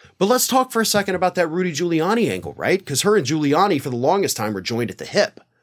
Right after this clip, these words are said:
They were the two people out of all of Trump's lawyers, 'cause he had several of them telling him, "Don't do this, you can't do it." Powell and Giuliani were telling him together, "You can do it, and we'll do it for you."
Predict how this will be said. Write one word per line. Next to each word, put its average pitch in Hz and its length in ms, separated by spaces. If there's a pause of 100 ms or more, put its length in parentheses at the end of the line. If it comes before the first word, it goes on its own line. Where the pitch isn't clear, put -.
(400)
They 165 100
were 240 140
the 160 100
two 302 300
people 180 600 (1040)
out 156 160
of 180 80
all 233 360
of - 60
Trump's 214 280
lawyers, 196 400
'cause 160 140
he 165 80
had 185 360
several 214 400
of 156 120
them 165 120
telling 180 320
him, 156 200
"Don't 156 320
do 214 160
this, 160 240
you 139 80
can't 170 260
do 208 160
it." 175 140 (400)
Powell 254 460
and 170 200
Giuliani 185 880 (300)
were 143 120
telling 202 460
him 185 180
together, 151 460
"You 131 160
can 220 460
do 117 200
it, - 220
and 147 220
we'll 190 240
do 202 220
it 202 100
for 220 240
you." 123 260